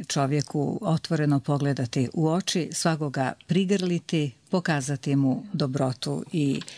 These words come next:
usmjeriti ga ka ljepoti, jer slikar, slikar je prevashodno neko ko nam, e, ko nas navodi da uočimo ljepotu u prirodi. I na kraju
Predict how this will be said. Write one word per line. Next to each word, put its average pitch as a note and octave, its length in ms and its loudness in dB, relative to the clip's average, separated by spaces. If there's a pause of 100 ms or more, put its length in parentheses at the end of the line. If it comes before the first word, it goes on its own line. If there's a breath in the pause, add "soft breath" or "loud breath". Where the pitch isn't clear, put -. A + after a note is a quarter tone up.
(720 loud breath)
usmjeriti E3 960 0
ga C#3+ 160 2
ka B2+ 300 0 (180)
ljepoti, C#3 540 -2
jer C3+ 180 -2
slikar, F#3 460 0 (720)
slikar F#3 420 0
je D#3+ 120 2
prevashodno F3 680 2
neko E3+ 380 2 (400 loud breath)
ko F3 140 2
nam, D#3+ 440 2 (520)
e, C#3+ 360 2 (760)
ko E3+ 160 2
nas D#3 280 2
navodi F3 460 2
da C#3 320 0 (100)
uočimo C#3+ 680 2
ljepotu B2+ 640 -2
u F3+ 160 -4
prirodi. - 580 -4 (580 loud breath)
I E3 240 4
na D#3 180 4
kraju G3+ 580 2